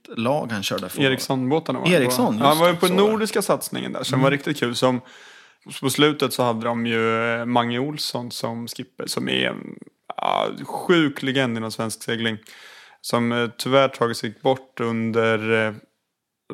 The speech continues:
Speaker 2: på Lanzarote under träningsläger med S C A i en hjärtattack. Men ha-, han, eh,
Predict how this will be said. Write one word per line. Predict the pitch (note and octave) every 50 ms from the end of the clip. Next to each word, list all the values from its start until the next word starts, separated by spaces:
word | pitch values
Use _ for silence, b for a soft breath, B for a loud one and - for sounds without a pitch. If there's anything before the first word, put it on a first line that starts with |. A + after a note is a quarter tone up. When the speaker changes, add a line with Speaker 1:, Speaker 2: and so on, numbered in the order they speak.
| - - -
Speaker 2:
på | -
Lanzarote | B2 B2+ B2+ B2 - C3+ C3+ C3 C3 B2+ - - C#3+
under | B2+ A#2+
träningsläger | G#2+ - - A#2 A#2 A2+ - - A#2+ A#2 A2+ A2+ A#2
med | A2+ A#2 A#2
S | A#2 - -
C | - C3 B2+
A | B2 A#2 A#2+ A#2+
i | A#2+
en | B2 A#2+ A#2+ A#2+ B2
hjärtattack. | C3 C3+ - - - - - - - - - -
Men | C#3 C3+ C3+ C#3 C#3
ha-, | - D#3 D3+ D#3+ -
han, | D#3+ E3 F3+ E3+ D3+ C3+
eh, | B2+